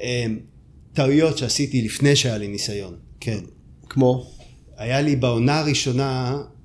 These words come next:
Speaker 1: שהייתי שם, חורף ראשון, פגשתי חבר שבהמשך,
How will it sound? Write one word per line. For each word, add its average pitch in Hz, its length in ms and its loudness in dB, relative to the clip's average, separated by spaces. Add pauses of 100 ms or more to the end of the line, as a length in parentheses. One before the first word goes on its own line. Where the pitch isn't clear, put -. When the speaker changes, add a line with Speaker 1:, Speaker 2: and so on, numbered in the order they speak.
(320)
Speaker 1:
שהייתי 113 420 -2
שם, 107 220 -6 (500)
חורף 151 420 -4
ראשון, 117 420 -2 (560)
פגשתי 135 420 -2
חבר 127 520 0
שבהמשך, 110 680 -4